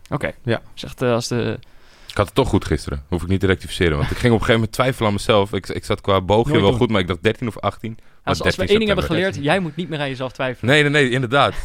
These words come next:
Speaker 3: Zodra je me aan
Speaker 1: Ik,
Speaker 3: twijfelen
Speaker 1: ik
Speaker 3: brengt,
Speaker 1: daarentegen. <laughs> Eh, oké, dertien september, dus lekker na de zomer.
Speaker 2: Ja.
Speaker 1: Eh, en, eh,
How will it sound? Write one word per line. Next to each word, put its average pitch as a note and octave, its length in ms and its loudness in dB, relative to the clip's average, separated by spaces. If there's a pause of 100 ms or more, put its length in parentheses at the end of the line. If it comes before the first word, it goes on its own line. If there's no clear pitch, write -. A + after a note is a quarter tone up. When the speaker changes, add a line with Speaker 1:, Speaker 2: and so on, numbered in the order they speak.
Speaker 3:
Zodra C3 400 0
je C#3+ 60 0
me C3 300 2
aan A#2 100 0
Speaker 1:
Ik, D#4 60 0
Speaker 3:
twijfelen F3+ 400 4
Speaker 1:
ik F#3+ 60 4
Speaker 3:
brengt, D#3+ 220 2
Speaker 1:
daarentegen. F#3 360 -4
<laughs> - 460 -4 (340)
Eh, D#3 520 0
oké, C3 220 -2
dertien G#3 280 2
september, A3+ 420 0
dus G#3 100 -6
lekker C#3+ 340 -6
na C#3+ 200 0
de C3+ 80 -2
zomer. E3+ 440 0
Speaker 2:
Ja. C#3+ 140 0 (340)
Speaker 1:
Eh, D3 500 2
en, C#3+ 80 -2 (400)
eh, - 340 -10